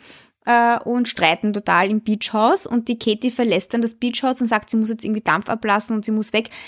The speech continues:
weil der Bill sagt zu ihr, also er ist halt, wurscht, sie streiten halt das erste Mal, seitdem sie zusammen sind, gut. Die Katie fährt dann zur Brooke und zur Donna, weil sie nicht weiß, wo sie hin soll, macht dort auch die Urszene, macht ihnen die Urvorwürfe, aber in Wirklichkeit sagt sie dann halt, okay, gut, wir sind Familie, wir müssen zusammenhalten, bla bla bla, ich weiß nicht, wo ich hin soll,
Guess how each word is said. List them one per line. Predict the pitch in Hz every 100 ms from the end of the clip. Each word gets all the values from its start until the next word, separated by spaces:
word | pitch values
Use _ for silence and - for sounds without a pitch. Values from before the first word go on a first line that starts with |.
| -
weil | 214
der | 208 208
Bill | - 269 320
sagt | 302 254 -
zu |
ihr, | 240 247 247 - - - _ _ -
also | 208
er | 226
ist | 214
halt, | 220 208 196 - _ _
wurscht, | 190 226 226 -
sie | -
streiten | 247 - 165 - 196
halt | 185
das | 180
erste | - 151 -
Mal, | 165 117
seitdem | 170 - 160
sie | 170
zusammen | - - 131 165
sind, | - 156 160
gut. | 175 160 - - - - _ _ -
Die | 226 220 208
Katie | - 208 214 294 311
fährt | 247 214
dann | 226 226
zur | 233
Brooke | 233 233 339 -
und | 226
zur | -
Donna, | 226 170 165 208 349
weil | 233
sie | 226
nicht | 226
weiß, | 170 170
wo | 185
sie | 196
hin | 151 208
soll, | 214 - 247 320
macht | 214 -
dort | 226
auch | 196
die | -
Urszene, | - 208 - - 254 247
macht | 202 -
ihnen | 202
die | 196
Urvorwürfe, | 196 190 208 220 254 240 220
aber |
in | 214 214
Wirklichkeit | 220 220 - 208
sagt | 185 185
sie | 220
dann | 196 202
halt, | 202
okay, | - 254 240
gut, | 247 226
wir |
sind | 220 214
Familie, | 226 226 220
wir |
müssen | 220 214 214
zusammenhalten, | - 196 208 220 208 208
bla | 202
bla | 202
bla, | 196 196
ich | 214
weiß | 190
nicht, | 202
wo | 185
ich | 190
hin | - 269
soll, | 269 254 254